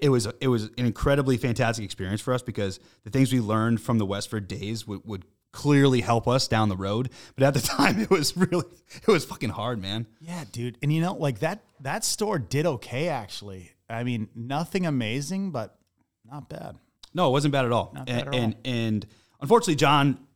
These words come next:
Speaker 1: <clears throat> decided that the Westford store was not something that he wanted to, to pursue or hang on to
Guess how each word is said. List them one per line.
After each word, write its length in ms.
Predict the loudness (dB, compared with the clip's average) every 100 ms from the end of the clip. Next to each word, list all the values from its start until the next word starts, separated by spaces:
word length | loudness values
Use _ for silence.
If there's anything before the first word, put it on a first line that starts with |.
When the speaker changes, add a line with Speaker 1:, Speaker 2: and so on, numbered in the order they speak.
| _
Speaker 1:
<clears throat> 280 | 2 2 -2 -10 -16 -16 -10
decided 380 | 0 4 4 4
that 120 | 2
the 60 | 4
Westford 340 | 2 2 -4
store 460 | 0 0 2 2 -2
was 140 | 0 4
not 180 | 4
something 200 | 4 0
that 100 | 0
he 100 | -2
wanted 300 | -2 -2 -2
to, 280 | -4 -6 -6 -10 -12
to 100 | -10
pursue 360 | -10 -10 -8 -4
or 120 | -2
hang 240 | 0 0
on 140 | 0 0
to 300 | -4 -6